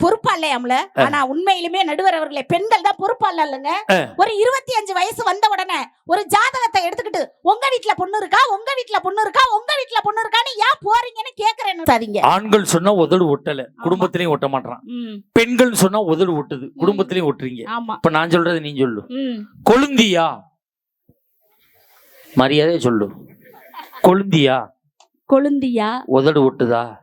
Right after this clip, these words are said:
Speaker 1: ஒட்டல.
Speaker 2: உதடு மட்டும்தான் ஒட்டாது. பேசு. அது புரிஞ்ச ஊழு புரியும், நீ பேசாம பேசு.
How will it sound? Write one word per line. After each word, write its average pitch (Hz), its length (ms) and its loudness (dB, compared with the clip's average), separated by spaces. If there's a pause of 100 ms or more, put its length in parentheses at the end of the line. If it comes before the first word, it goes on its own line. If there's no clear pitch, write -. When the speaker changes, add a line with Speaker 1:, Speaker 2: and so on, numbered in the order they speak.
(140)
Speaker 1:
ஒட்டல. 247 300 -6 (320)
Speaker 2:
உதடு 131 240 2 (100)
மட்டும்தான் 139 380 -6
ஒட்டாது. 110 300 -4 (640)
பேசு. 117 220 -4 (720)
அது - 200 2
புரிஞ்ச 208 300 4
ஊழு 269 200 2
புரியும், 165 260 2
நீ 131 60 2 (100)
பேசாம 170 400 0
பேசு. 117 220 -2